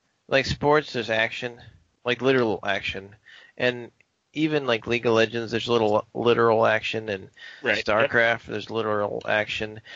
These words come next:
Speaker 1: Um, same thing with most of the esports, but, and, but I guess the counter note would be to compare something like, remember how poker blew up for a while and it was
Speaker 2: Yep.
Speaker 1: televised and people watched it and still do?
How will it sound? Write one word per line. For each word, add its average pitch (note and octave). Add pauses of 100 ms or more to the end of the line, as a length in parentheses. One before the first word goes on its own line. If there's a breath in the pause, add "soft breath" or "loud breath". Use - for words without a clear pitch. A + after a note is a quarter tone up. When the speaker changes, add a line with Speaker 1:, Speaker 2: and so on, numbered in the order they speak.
(340 loud breath)
Speaker 1:
Um, G2
same C#3
thing D3+
with B2
most B2+
of -
the G#2
esports, F#2 (380 loud breath)
but, C3 (580)
and, B2 (440)
but C3
I C3+
guess F3
the D#3+
counter B2+
note G2+
would G#2
be G#2+
to G#2
compare G#2+
something G#2+
like, G2
remember C3+
how A#2+ (260)
poker A#2
blew B2
up C3
for C3
a B2+
while B2+
and A2
it G#2
was G#2+
Speaker 2:
Yep. D#3+ (300)
Speaker 1:
televised A2
and G#2
people G#2
watched G#2
it G#2
and G#2
still G#2
do? A2